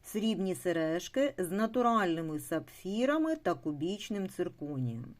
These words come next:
Розмір поверхні сімнадцять на дванадцять міліметрів. Сапфір п'ять на чотири.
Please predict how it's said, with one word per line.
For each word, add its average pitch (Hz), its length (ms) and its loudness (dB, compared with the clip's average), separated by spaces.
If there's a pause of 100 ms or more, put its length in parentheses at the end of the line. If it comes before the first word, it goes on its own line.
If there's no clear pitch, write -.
(340)
Розмір 269 580 4
поверхні 165 760 2 (260)
сімнадцять 254 880 0
на 196 160 0
дванадцять 180 840 -2
міліметрів. 156 840 -4 (240)
Сапфір 160 680 0 (360)
п'ять 220 580 0
на 180 400 -2 (100)
чотири. 143 720 -2